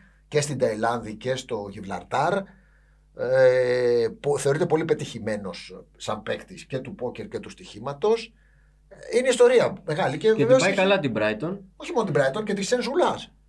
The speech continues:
Speaker 1: Είναι πρόεδρος,
Speaker 2: Ναι, ναι, ναι, ναι.
Speaker 1: έχει το πλειοψηφικό
Speaker 2: Στο
Speaker 1: πακέτο
Speaker 2: Βέλγιο.
Speaker 1: και στη, στο Βέλγιο, στη Σεν Ζουλάς, η οποία ανέβηκε και παράλληλα πάρει και τον τίτλο μετά από πόσα χρόνια στο Βέλγιο πέρυσι.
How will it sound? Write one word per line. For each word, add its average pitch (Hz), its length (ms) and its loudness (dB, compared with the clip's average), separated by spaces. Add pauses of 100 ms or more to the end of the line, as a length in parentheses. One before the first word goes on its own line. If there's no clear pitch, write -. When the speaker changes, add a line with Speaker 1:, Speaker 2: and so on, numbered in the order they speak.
(100)
Speaker 1:
Είναι 104 200 -6
πρόεδρος, 110 480 0
Speaker 2:
Ναι, 117 80 -4
ναι, 113 60 -6
ναι, 113 180 -6
ναι. - 80 -4
Speaker 1:
έχει - 160 -4
το 185 140 -2
πλειοψηφικό 175 480 -8
Speaker 2:
Στο - 100 2
Speaker 1:
πακέτο 127 260 0
Speaker 2:
Βέλγιο. - 120 -2
Speaker 1:
και 247 80 0
στη, 185 340 -4
στο 143 140 -4
Βέλγιο, 127 200 -4
στη 113 160 -12
Σεν 117 220 -8
Ζουλάς, 123 360 -2
η 202 40 -6
οποία 202 180 -4
ανέβηκε 220 440 -6 (320)
και 185 100 -6
παράλληλα 190 340 0
πάρει 220 140 0
και 214 80 0
τον 190 120 -4
τίτλο 220 160 -8
μετά 226 160 -4
από 233 160 -8
πόσα 240 240 -10
χρόνια 208 360 -8 (200)
στο - 160 -14
Βέλγιο 90 280 -12
πέρυσι. 78 360 -18